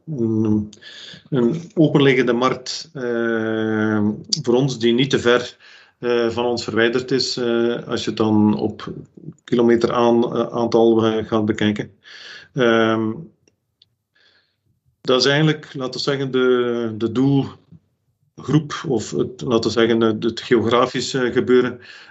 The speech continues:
eh, voor de komende vier, vijf jaar.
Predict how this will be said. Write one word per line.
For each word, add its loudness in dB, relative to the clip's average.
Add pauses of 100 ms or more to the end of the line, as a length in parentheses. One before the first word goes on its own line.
eh, 0
voor 0
de 2
komende 0
vier, 2
vijf 0
jaar. -4